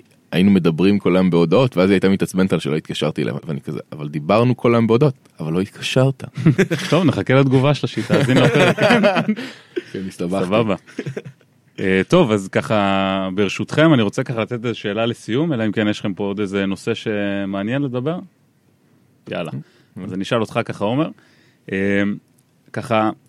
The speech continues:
Speaker 2: אריק ואני חשבנו ככה, איזה, איזה שאלה לשאול לסיום, שבאמת ככה, אנשים ככה יגידו, "וואלה, הנה, קיבלתי עוד, עוד טיפ אפילו לסוף, מעבר לסיפור
Speaker 1: כן.
Speaker 2: המאוד מעניין שדיברנו עליו עכשיו." אז איזה טיפ יש לך לאלפי חברות ומתכנתים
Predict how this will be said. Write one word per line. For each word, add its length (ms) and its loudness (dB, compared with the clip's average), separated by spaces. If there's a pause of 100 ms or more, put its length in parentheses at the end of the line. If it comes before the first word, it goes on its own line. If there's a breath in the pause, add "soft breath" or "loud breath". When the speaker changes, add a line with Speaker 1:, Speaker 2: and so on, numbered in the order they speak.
Speaker 2:
אריק 220 0
ואני 240 0
חשבנו 460 -2
ככה, 220 -6
איזה, 220 -2
איזה 240 -4
שאלה 680 2
לשאול 320 -2
לסיום, 420 0
שבאמת 420 -4
ככה, 540 -6 (340)
אנשים 260 -10
ככה 320 -8
יגידו, 340 -6
"וואלה, 420 2 (440)
הנה, 140 -6
קיבלתי 360 -2
עוד, 220 0
עוד 200 2
טיפ 220 -4
אפילו 280 -6
לסוף, 360 -10
מעבר 220 -6
לסיפור 280 -4
Speaker 1:
כן. 60 2
Speaker 2:
המאוד 240 0
מעניין 280 -2
שדיברנו 400 -2
עליו 140 -4
עכשיו." 220 -14 (760 soft breath)
אז 320 -8
איזה 220 -2
טיפ 300 0
יש 200 0
לך 180 -6 (520 soft breath)
לאלפי 320 -2
חברות 640 0
ומתכנתים 720 -6